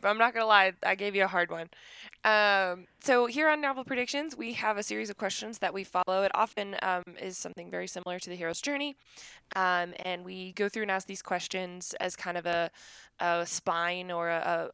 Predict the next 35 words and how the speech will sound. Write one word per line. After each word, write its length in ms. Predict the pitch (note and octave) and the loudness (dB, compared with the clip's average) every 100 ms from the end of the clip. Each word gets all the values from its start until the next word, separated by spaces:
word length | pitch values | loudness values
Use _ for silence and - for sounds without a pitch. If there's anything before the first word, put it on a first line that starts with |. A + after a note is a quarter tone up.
| - | -6
a, 40 | |
a 40 | |
baseline 600 | F3+ F3 F3+ - G3 A3 A#3 _ _ _ _ _ _ - | -2 -4 -4 -6 -4 -6 -10 _ _ _ _ _ _ -20
for, 480 | - G3+ F3+ F3+ F3+ | -8 0 2 2 2
uh, 300 | - F#3 E3+ | 4 4 2
the 140 | E3+ F3+ | 0 -4
predictions 540 | F#3+ F3 - F3 E3+ | -6 -6 -6 -8 -8
that 200 | - E3+ | -8 -6
the, 400 | - F3 F3 E3+ - | -8 -8 -8 -8 -6
uh, 160 | E3 | -6
new 320 | E3+ F3+ F3+ F3 | -8 -10 -8 -6
reader 340 | F3+ F3 F3 | -6 -4 -6
has 320 | - E3+ - | -6 -10 -10
to 100 | - | -10
make. 380 | F3+ B3+ D4 - - - - - | -6 -6 -8 -14 -18 -18 -12 -4
Um, 440 | F3+ E3+ F3 D#3+ - - | 0 0 -2 -10 -4 4
I 100 | G3+ | 6
might 280 | G3+ G3+ _ | 4 0 _
dive 240 | G#3 G3 G3 | 2 2 0
into 160 | G3 | -4
some 160 | - G3 | -4 0
other 180 | G#3 G#3 | 2 0
questions 640 | - F#3+ - F#3+ F#3+ F#3+ | -2 -4 -2 -4 -4 -10
just 200 | - F3+ | -10 -8
to 80 | F3+ | -8
see 180 | - F#3 | -6 -2
how 140 | F3 | -2
it 80 | F3 | 0
goes, 240 | F#3+ F#3+ | 2 2
but 160 | - - | 0 -6
this 160 | C#4 C#4 | -4 -2
one, 220 | A#3+ G#3+ - - - | -2 -4 -16 -18 -10
this 140 | D4 | -2
kinda 180 | D4 G#3 | 2 2
works, 440 | F3 F#3 - - | 2 0 -6 -10